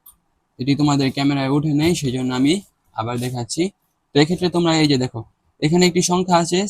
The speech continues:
সিক্স সিক্স সিক্স। তাই এখানে একক কি হবে ভাইয়া? সিক্স। দশক কি হবে? ষাট। একক মানে একটি, দশক মানে এটা দশ গুণ। তারপর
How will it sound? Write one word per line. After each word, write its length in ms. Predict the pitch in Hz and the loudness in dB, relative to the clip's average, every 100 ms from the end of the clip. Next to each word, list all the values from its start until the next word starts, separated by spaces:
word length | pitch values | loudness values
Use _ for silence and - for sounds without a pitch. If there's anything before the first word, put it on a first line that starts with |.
| - - | -4 2
সিক্স 320 | 165 185 - - - _ _ | 4 4 -2 -6 -8 _ _
সিক্স 420 | - - 151 170 - - _ _ _ _ | -12 -2 0 0 -4 -8 _ _ _ _
সিক্স। 300 | - 143 117 - - _ _ - | -4 -2 0 -4 -10 _ _ -2
তাই 80 | 143 | 0
এখানে 200 | 165 170 165 147 | 2 0 0 -4
একক 200 | 151 185 | 0 0
কি 60 | 185 | 2
হবে 160 | 180 175 | 0 2
ভাইয়া? 280 | 165 165 196 254 - _ _ _ - | 2 2 4 2 -2 _ _ _ -10
সিক্স। 480 | - 147 151 120 - - _ _ - | -2 4 6 4 -2 -8 _ _ -4
দশক 340 | 123 143 185 180 | 0 2 2 2
কি 80 | 180 | 2
হবে? 200 | 175 180 214 247 _ _ _ _ _ _ _ _ | 2 4 2 0 _ _ _ _ _ _ _ _
ষাট। 380 | - 147 131 110 - _ _ _ _ _ | -2 4 6 4 -4 _ _ _ _ _
একক 240 | 143 151 175 185 | -4 -4 -2 0
মানে 160 | 185 202 - | 0 0 0
একটি, 200 | 165 - 120 | -2 0 0
দশক 220 | 139 175 180 | 0 0 -2
মানে 140 | 175 214 - | 0 0 -2
এটা 140 | 143 151 139 | 0 0 2
দশ 120 | 151 156 | 2 0
গুণ। 140 | 143 104 - _ _ _ _ _ _ | 0 -2 -6 _ _ _ _ _ _
তারপর 260 | 123 135 | 0 2